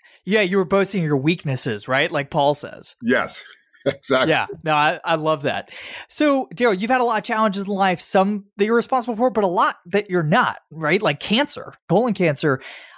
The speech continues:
Speaker 1: I'm curious what you've learned about God and his character, having fought through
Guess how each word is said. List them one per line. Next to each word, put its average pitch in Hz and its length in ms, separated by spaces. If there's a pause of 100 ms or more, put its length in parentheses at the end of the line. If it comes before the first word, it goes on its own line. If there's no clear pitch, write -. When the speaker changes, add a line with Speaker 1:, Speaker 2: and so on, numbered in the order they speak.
Speaker 1:
I'm 220 120
curious 403 320
what 254 160
you've 165 200
learned 156 260
about 139 260
God 135 260
and 127 100
his 127 220
character, - 920 (380)
having 156 460
fought 135 440
through 123 600